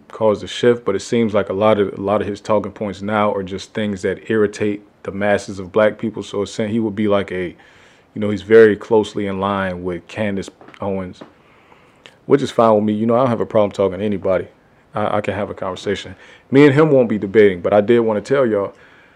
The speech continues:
hit me up so we can debate. Man, there's too many people that have been coming at me for too many years, and now nobody wants to come on camera and get it, and get it going. Like, don't get scared now.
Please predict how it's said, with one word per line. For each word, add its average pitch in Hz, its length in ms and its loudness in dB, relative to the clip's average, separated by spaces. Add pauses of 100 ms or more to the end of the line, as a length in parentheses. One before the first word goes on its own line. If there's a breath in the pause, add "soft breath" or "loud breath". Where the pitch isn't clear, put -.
(640 soft breath)
hit - 240 -4
me 120 200 -2
up 151 180 2
so - 140 -10
we 104 140 -8
can 104 140 -12
debate. 104 420 -4 (520)
Man, 98 140 -8
there's 107 140 -6
too - 240 0
many 165 220 2
people 151 340 -2
that 110 100 2
have 107 120 -2
been 107 100 -6
coming 120 320 -2
at 110 120 -2
me 107 100 -8
for 101 140 -14
too 127 220 -6
many 120 220 -2
years, 104 600 -6 (760 soft breath)
and 107 180 -10
now 107 300 0
nobody 101 500 -2
wants 95 260 -8
to 92 260 -12 (440 soft breath)
come 104 220 -8
on 101 160 -6
camera 110 420 -6
and 98 100 -10
get 101 120 -8
it, 104 140 -10
and 104 180 -12
get 107 120 -6
it 107 80 -10
going. - 320 -2 (1040)
Like, 92 160 -10
don't 131 380 -2
get 127 180 -4
scared 123 480 0
now. 120 320 -6